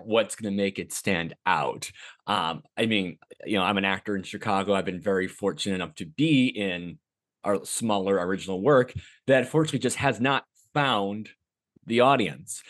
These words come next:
And I kinda wanna transition to my next question is, what is now the state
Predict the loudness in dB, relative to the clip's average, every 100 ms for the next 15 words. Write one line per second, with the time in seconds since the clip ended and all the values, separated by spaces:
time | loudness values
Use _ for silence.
0 | -20 -4 2 2 4 4 4 4 2 0
1 | 0 2 0 -2 -2 -2 0 -2 -6 -2
2 | 0 2 -2 -4 -4 0 0 0 -4 -10
3 | _ -20 -20 _ -12 -2 2 2 2 2
4 | 4 4 2 -4 -10 -4 -2 0 -2 -4
5 | -4 2 2 2 -6